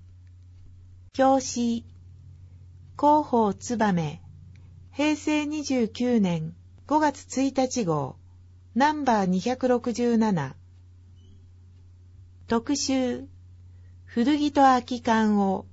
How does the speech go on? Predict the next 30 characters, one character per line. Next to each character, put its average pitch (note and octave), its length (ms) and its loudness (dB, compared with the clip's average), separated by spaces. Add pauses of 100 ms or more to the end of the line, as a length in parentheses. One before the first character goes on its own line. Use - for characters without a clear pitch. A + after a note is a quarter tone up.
絵 G#3 100 0
本 C#4+ 280 0
に A3 220 2
変 G#3 240 2
え - 40 2
よ F#3 400 0
う。 - 40 -20 (1120)
ふ A3+ 140 -4
く D4 160 0
ふ C#4+ 140 -2
く C#4+ 160 -2
ブ C#4+ 100 0
ッ - 80 -2 (160)
ク、 D#3+ 260 -4 (260)
カ C4 180 0
ン C#4 80 -4
カ C4 220 2
ン B3+ 100 -2
ブ B3 100 -2
ッ A#3+ 60 -6 (140)
ク。 C3+ 260 -6 (1900)
写 - 260 -2
真、 B3 440 -4 (1500)
新 D4+ 400 -4
学 D4+ 240 0
期 A3 160 -2
が F#3 120 4
始 F#3 280 -2
ま G3+ 120 2
っ G3 60 -6